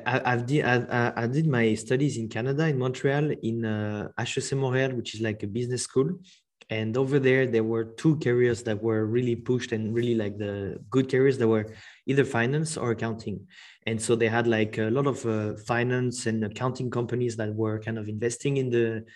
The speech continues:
in the university to basically, like, get some talent, like, fresh talent from that.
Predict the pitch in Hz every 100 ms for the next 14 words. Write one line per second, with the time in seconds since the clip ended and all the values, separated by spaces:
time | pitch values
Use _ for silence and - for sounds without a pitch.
0 | - _ 120 113 113 117 135 147 143 131
1 | 143 127 113 117 117 120 113 104 104 -
2 | 110 117 - 117 110 113 120 120 113 104
3 | - 117 - 113 110 - 107 160 185